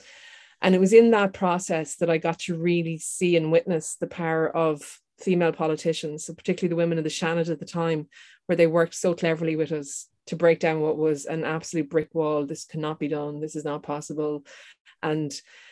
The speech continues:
it was an amazing experience. Senator Colette Kelleher was there, former Senator Colette Kelleher was there, navigating women across parties. The collaboration was amazing. And we did it. We managed to,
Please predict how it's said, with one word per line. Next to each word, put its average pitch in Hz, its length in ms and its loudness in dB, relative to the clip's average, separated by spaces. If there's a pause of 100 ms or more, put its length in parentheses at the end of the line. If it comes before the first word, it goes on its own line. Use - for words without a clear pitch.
(240)
it 180 100 6
was 196 120 8
an 214 60 10
amazing 208 320 8
experience. 175 480 2
Senator 170 280 0
Colette 165 280 -4
Kelleher 175 420 4
was 151 140 0
there, 156 200 0
former 156 240 -6
Senator 156 280 -6
Colette 160 240 -4
Kelleher 160 340 0
was - 120 -6
there, 156 340 2
navigating 160 880 0
women 165 240 0
across 165 460 -4
parties. 156 500 -4
The 160 60 -10
collaboration 160 680 0
was 151 120 -4
amazing. 156 440 -2 (380)
And 196 120 6
we 202 100 10
did 220 200 6
it. 165 220 4
We 180 80 0
managed 180 500 -2
to, 165 400 6